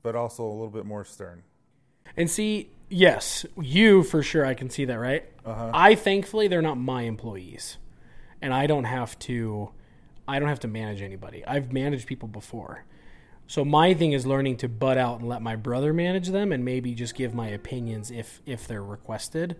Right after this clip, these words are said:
Speaker 1: Yeah.
Speaker 2: But that I, th-, my lesson that I've learned in this was kinda like, I need to take things less personally, and it's like, it's not even my name on the freaking, you know,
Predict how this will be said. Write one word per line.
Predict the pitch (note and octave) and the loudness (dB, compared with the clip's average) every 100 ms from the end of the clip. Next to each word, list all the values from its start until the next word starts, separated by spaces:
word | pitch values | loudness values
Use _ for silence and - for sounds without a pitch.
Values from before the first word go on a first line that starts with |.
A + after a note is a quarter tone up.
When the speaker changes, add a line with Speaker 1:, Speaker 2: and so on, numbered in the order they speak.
| - | -8
Speaker 1:
Yeah. | A#2 A#2+ A2+ F#2+ - - | -4 -2 -4 -6 -18 -6
Speaker 2:
But | D3+ C3 | 0 0
that | B2 C3 - | 0 -2 0
I, | D3+ D3 | 2 2
th-, | C#3+ C#3+ | 0 -4
my | D3+ D#3+ D#3+ F3 | 0 6 8 8
lesson | E3 C#3+ C#3 C3 | 8 4 0 0
that | C3 | 2
I've | D3 E3 C#3+ | 4 4 2
learned | C3+ B2+ A#2 | -2 -2 -2
in | A#2 | -2
this | A#2+ A2+ | -4 -6
was | B2+ A2+ | -6 -8
kinda | - C3 A#2+ | -6 -6 -4
like, | A#2 G#2+ - - - - | -4 -6 -10 -20 -16 -2
I | D#3 F3 | 4 6
need | F3 C#3+ | 6 2
to | C#3 | 0
take | D3 C3+ | -2 -4
things | - C3 | -4 -4
less | B2 A#2+ | -4 -6
personally, | - - D#3+ D3 A#2+ | -6 -6 -4 -4 -6
and | A#2 | -4
it's | A2+ C3 | -6 -6
like, | A2+ | -8
it's | B2+ - | -8 -6
not | C#3 | -6
even | A#2+ | -4
my | A2+ A#2+ A#2+ | -4 -4 -4
name | A#2 A2+ | -4 -4
on | A2 | -6
the | G#2 | -8
freaking, | - A#2+ A2+ G2+ F#2+ - - - - - - | -10 -12 -10 -12 -14 -20 -20 -20 -20 -20 -14
you | F#3 C3 | -6 -6
know, | F#2+ | -6